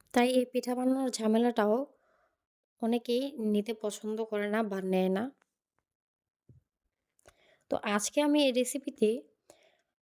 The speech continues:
দুইটা জিনিস শেয়ার করব, তা হলো একটা এক্কেবারে পাতলা শীটের পিঠা আর একটা একটু মোটা শীটের পিঠা। তো এখানে দেখতে পাচ্ছেন পিঠার শীটটা আমি এতই পাতলা করেছি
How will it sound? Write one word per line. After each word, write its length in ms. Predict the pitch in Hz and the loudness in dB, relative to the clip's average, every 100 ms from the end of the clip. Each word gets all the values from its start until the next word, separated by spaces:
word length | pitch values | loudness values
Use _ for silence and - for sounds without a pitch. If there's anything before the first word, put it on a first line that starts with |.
| - | -18
দুইটা 440 | 196 214 233 233 285 | -2 0 0 0 0
জিনিস 280 | 277 294 285 | 2 2 -2
শেয়ার 260 | - 240 254 | 0 0 2
করব, 280 | 294 247 226 262 | 0 0 0 -2
তা 100 | 240 220 | -4 -4
হলো 280 | 220 247 226 226 | 0 2 2 -2
একটা 280 | 220 226 220 - _ | -8 -8 -8 -12 _
এক্কেবারে 500 | 240 - - 285 294 294 | -6 -4 -2 0 0 -2
পাতলা 320 | 240 233 262 254 | -6 -2 -2 0
শীটের 340 | 262 262 277 | -2 0 0
পিঠা 300 | 277 226 220 262 370 | 0 -4 -2 -4 -2
আর 120 | 214 214 | 0 0
একটা 220 | 214 226 285 | -2 -4 -6
একটু 320 | 269 _ 403 370 208 | -6 _ -2 0 -2
মোটা 320 | 202 214 247 | -4 -4 -6
শীটের 340 | - 214 214 | -6 0 0
পিঠা। 300 | 208 185 190 196 _ _ _ - _ _ - | 0 -6 -6 -10 _ _ _ -20 _ _ -6
তো 20 | 226 | -4
এখানে 260 | 226 285 | -2 -2
দেখতে 240 | 247 247 285 | 0 -2 -2
পাচ্ছেন 400 | 254 247 - 214 269 | -2 -4 -2 -2 -2
পিঠার 320 | 262 254 262 | -4 0 0
শীটটা 300 | - 247 - | 0 -6 -2
আমি 140 | 254 247 | -2 -2
এতই 300 | 233 - 311 302 | -8 -4 -4 -4
পাতলা 300 | 262 277 277 | -2 0 2
করেছি 340 | 247 240 - | 4 2 0